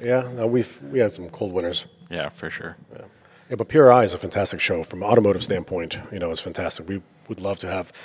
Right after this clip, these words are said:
Speaker 1: well, we actually considered partnering up with somebody, having a bracket over there, which, as a matter of fact, we, we even did, c-, what, three years ago? Four
Speaker 2: Yeah,
Speaker 1: years
Speaker 2: we
Speaker 1: ago?
Speaker 2: did.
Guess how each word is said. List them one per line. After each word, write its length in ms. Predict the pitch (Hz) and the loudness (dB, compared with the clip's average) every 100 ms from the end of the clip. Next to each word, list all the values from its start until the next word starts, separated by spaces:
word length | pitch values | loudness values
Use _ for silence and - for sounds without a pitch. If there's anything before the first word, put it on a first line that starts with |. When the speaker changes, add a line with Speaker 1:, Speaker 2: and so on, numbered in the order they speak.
| - - | -20 -8
Speaker 1:
well, 160 | 139 123 | 0 2
we 220 | 135 135 | 6 6
actually 320 | 135 - 107 | 6 4 0
considered 640 | 87 113 - 131 110 82 - | -2 2 4 6 6 2 6
partnering 320 | 127 98 101 | 6 8 2
up 80 | 104 | -2
with 100 | 104 | -4
somebody, 320 | 95 95 92 | -4 -2 -2
having 220 | 92 87 | -4 -6
a 60 | 82 | -8
bracket 320 | 95 95 95 | -6 -6 -6
over 160 | 85 85 | -8 -8
there, 160 | 85 | -6
which, 220 | 90 101 - | -6 -6 -6
as 160 | 110 | -6
a 60 | 104 | -2
matter 140 | 104 | 0
of 40 | 95 | 0
fact, 240 | 107 101 | -4 -4
we, 120 | - | -8
we 240 | 120 110 110 | -12 -4 -2
even 200 | 104 82 | -2 2
did, 320 | 110 107 - - - | 4 4 2 -14 -14
c-, 120 | - | -10
what, 200 | 98 - | -10 -6
three 160 | - | 0
years 200 | 123 127 | 2 2
ago? 200 | 127 131 | 0 -2
Four 120 | 123 104 | -4 -4
Speaker 2:
Yeah, 60 | 87 | -4
Speaker 1:
years 60 | 82 | -2
Speaker 2:
we 120 | 92 | -4
Speaker 1:
ago? 60 | 85 | -4
Speaker 2:
did. 200 | 82 | -6